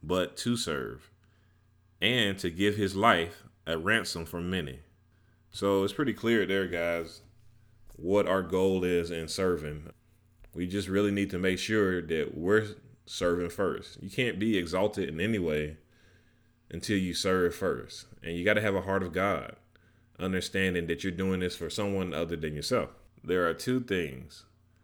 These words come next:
The first one is your availability. Are you available to serve? I know many times I've made commitments, actually overcommitted,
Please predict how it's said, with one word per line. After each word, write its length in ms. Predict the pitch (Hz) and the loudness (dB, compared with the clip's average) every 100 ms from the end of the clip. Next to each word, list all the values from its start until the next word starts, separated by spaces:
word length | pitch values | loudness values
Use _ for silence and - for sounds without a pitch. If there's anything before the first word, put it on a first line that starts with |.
| _ _ - | _ _ -12
The 60 | |
first 320 | - 120 139 135 | -2 2 4 4
one 160 | 107 | 0
is 500 | 95 90 87 85 - - - _ _ _ - | 2 2 0 -2 -10 -20 -20 _ _ _ -6
your 180 | 92 92 | -2 0
availability. 840 | 95 98 92 92 107 78 64 - - _ _ _ _ _ _ _ _ _ - | 4 4 4 4 4 2 -4 -12 -18 _ _ _ _ _ _ _ _ _ 2
Are 160 | 117 | 4
you 240 | 135 135 120 | 6 6 6
available 520 | 98 95 98 95 95 | 6 2 2 2 0
to 80 | 87 | -2
serve? 500 | - 80 65 50 - - _ _ _ _ _ - _ _ _ _ | -2 -4 -4 -6 -14 -20 _ _ _ _ _ -20 _ _ _ _
I 80 | - | -2
know 320 | 120 123 113 | 2 4 4
many 320 | 101 101 127 131 | 2 2 2 2
times 640 | 113 95 90 82 87 - - | 2 2 2 -2 -10 -16 -6
I've 180 | - 104 | 0 2
made 320 | 107 107 101 | 4 2 2
commitments, 540 | 98 95 95 78 78 - | -2 -4 -4 -6 -10 -2
actually 420 | 107 120 101 90 | 0 0 -2 -2
overcommitted, 840 | 73 110 107 90 78 80 80 78 | 2 2 2 -2 -6 -4 -2 -4